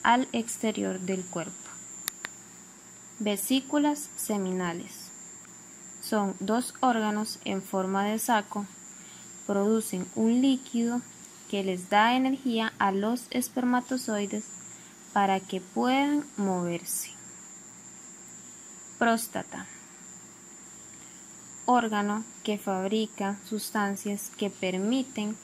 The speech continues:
a los espermatozoides movilizarse y sobrevivir. Órganos externos. Son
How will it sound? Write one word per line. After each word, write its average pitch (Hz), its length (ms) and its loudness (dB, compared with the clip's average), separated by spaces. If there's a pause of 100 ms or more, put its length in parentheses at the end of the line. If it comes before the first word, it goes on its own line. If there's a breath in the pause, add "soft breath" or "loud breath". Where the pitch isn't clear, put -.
(440 loud breath)
a 196 120 6
los 214 400 2
espermatozoides 247 1300 0 (120)
movilizarse 202 1160 2 (180)
y 285 260 4 (180)
sobrevivir. 220 800 0 (1800)
Órganos 262 640 2 (180)
externos. 170 920 -6 (2250)
Son 233 400 2